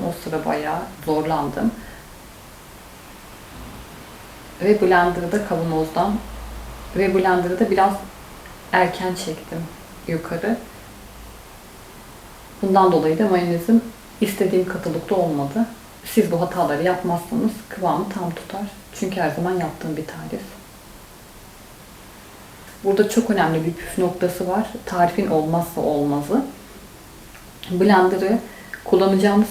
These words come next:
kaba daldırdığınız zaman kesinlikle kaldırmıyorsunuz.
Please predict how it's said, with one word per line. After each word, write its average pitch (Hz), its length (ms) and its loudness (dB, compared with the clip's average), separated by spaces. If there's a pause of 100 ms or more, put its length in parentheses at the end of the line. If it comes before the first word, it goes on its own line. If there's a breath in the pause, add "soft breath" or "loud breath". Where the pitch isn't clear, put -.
kaba 180 300 0
daldırdığınız 170 640 4
zaman 220 380 2 (440)
kesinlikle 226 800 6 (220)
kaldırmıyorsunuz. 185 920 4